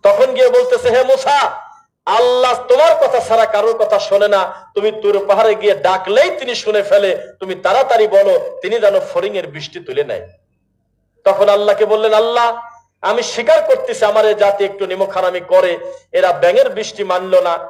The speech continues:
এরা রক্তের বৃষ্টি মানলো না, এদেরকে উকুনের বৃষ্টি দিয়েছেন তবু অকৃতজ্ঞ হলো, এবার আপনি ফড়িং এর বৃষ্টিটা তুলে নেন,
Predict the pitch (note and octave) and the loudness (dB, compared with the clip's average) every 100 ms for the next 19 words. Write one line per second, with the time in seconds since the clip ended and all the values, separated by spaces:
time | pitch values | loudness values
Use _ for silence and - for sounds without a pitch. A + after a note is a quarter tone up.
0 | - - F3 F3+ F3 E3 A#2 F3+ G3 - | -18 -14 -2 0 2 0 0 0 0 0
1 | F3+ F#3 G#3 F#3+ F3+ F3+ F#3 F3 E3+ - | 0 0 -6 -6 -4 -4 0 0 0 -4
2 | - _ F3 F3 G3 - - F#3+ A#3 D4 | -14 _ -8 -4 -2 0 -2 0 2 2
3 | G#3+ G#3+ G#3+ G#3+ G#3 G3+ G3+ F#3+ F#3+ F#3 | 2 -4 -6 -6 -4 -4 -4 -8 -6 -8
4 | F#3 F3+ F3+ E3+ F3+ D3+ D#3+ F3+ E3+ D#3 | 0 0 0 0 0 0 0 2 2 0
5 | - - F3 F3 D#3+ - D#3+ - E3 G#3+ | -4 -4 2 4 4 0 -8 -4 -2 0
6 | G#3+ D#3+ D#3+ - D3+ D3+ D3+ D#3 D#3 B2+ | -2 -4 -12 -10 -8 -6 -2 0 2 0